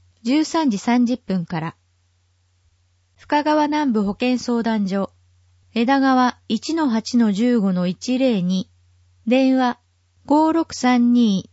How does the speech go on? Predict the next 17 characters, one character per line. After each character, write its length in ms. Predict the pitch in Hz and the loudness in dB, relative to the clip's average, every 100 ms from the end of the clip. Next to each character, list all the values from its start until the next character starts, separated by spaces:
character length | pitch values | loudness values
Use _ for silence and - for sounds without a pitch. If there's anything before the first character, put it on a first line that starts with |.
| - | 0
二 260 | 233 311 | 0 2
二 280 | 311 311 269 | -2 0 -2
九 340 | - 233 233 | 0 0 0
一。 400 | 233 - 190 185 _ _ _ _ _ | 0 -4 -6 -6 _ _ _ _ _
フ 100 | _ | _
ァ 40 | 302 | -6
ッ 20 | |
ク 120 | - | -6
ス、 300 | - 214 185 _ _ _ _ _ | -8 -6 -6 _ _ _ _ _
五 260 | - 302 320 | 0 2 2
六 200 | 320 - | -2 -4
三 380 | - 254 240 240 | -2 2 4 2
二 340 | 233 196 - _ _ | 2 0 -4 _ _
二 260 | 226 302 | 0 2
二 280 | 311 311 254 | 0 2 0
九 300 | 226 240 233 | 0 -2 0
五。 420 | 214 226 202 165 | 0 0 0 -2